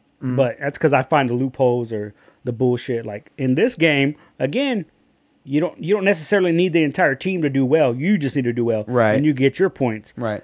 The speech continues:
Speaker 2: So if I gotta burn off on a motherfucker, I will.
Speaker 1: Chunk deuce at him.
Speaker 2: Like, lately, I've been going to Revenant because he can climb twice as high.
Speaker 1: Yeah, I like that. That's my favorite
Speaker 2: I run off,
Speaker 1: character.
Speaker 2: dude. I fucking leave my team and I just fucking hide somewhere.
Speaker 1: Hell yeah.
Speaker 2: I loot, get a sniper rifle and a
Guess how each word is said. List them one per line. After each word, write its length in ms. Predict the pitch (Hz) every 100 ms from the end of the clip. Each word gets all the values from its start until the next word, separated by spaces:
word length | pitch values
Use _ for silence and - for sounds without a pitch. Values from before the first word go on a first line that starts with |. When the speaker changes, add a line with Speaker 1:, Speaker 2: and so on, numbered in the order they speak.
| _
Speaker 2:
So 200 | - 135
if 100 | 123
I 100 | 269
gotta 140 | 247
burn 240 | 147 160 160
off 200 | 202 175
on 80 |
a 40 | 143
motherfucker, 340 | 131 123 123 104
I 80 |
will. 340 | 110 127 113 92 -
Speaker 1:
Chunk 280 | 123 113
deuce 220 | 113 135 127
at 160 | 110
him. 180 | 107 104 _ -
Speaker 2:
Like, 260 | 123 - _ -
lately, 520 | 90 165 202 190 175
I've 200 | 160 143
been 180 | 147 151
going 240 | 139 156
to 60 | 135
Revenant 420 | 139 196 156 139
because 280 | 135 151 127
he 80 | 147
can 160 | 135
climb 440 | 117 - 151 175 170
twice 340 | - 160 175 185
as 100 | -
high. 360 | 165 175 220 -
Speaker 1:
Yeah, 160 | 95
I 20 | 92
like 180 | 92 -
that. 200 | 87 113
That's 160 | 107
my 80 | 117
favorite 200 | 101 113
Speaker 2:
I 20 |
run 240 | 247 214 208
off, 140 | 214
Speaker 1:
character. 120 | 208 175 190
Speaker 2:
dude. 80 |
I 100 | 185
fucking 300 | 202 220 190
leave 200 | 151 190
my 140 | 165 147
team 340 | - 190 180
and 80 | 156
I 80 | 147
just 320 | 160 147 - - -
fucking 260 | - - 139
hide 260 | 147 147
somewhere. 380 | 151 135 127 123 _ _ _
Speaker 1:
Hell 140 | 196 226
yeah. 220 | 269 135
Speaker 2:
I 100 | 135
loot, 380 | 131 147 190 196 - -
get 160 | 143 151
a 20 |
sniper 320 | - 190 190
rifle 480 | 190 190 196 208 185 - _ -
and 140 | 143
a 140 | 139